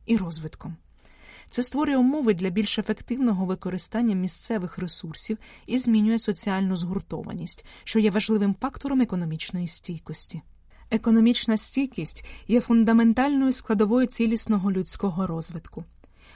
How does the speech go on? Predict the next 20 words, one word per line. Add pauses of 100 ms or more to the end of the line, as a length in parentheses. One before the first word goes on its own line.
Вона
забезпечує
стабільний
та
тривалий
економічний
ріст, (200)
який
враховує
екологічні (220)
та
соціальні
аспекти. (640)
Раціональне
використання
ресурсів, (360)
диверсифікація
економіки, (280)
інклюзивне
зростання,